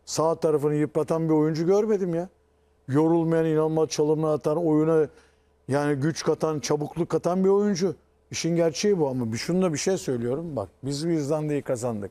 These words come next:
Fakat şunun içinde eğer ileride büyük hedeflerimiz varsa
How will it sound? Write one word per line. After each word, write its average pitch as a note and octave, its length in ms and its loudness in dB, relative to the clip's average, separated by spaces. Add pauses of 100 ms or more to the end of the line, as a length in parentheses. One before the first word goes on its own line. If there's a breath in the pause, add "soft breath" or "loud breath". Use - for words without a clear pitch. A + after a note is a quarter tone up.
Fakat D#3 280 -2 (1400)
şunun F3 400 0
içinde D3+ 580 -2 (420)
eğer D3 280 0
ileride D3 460 0
büyük D3 200 -2
hedeflerimiz C3 640 -2
varsa D#3 460 -2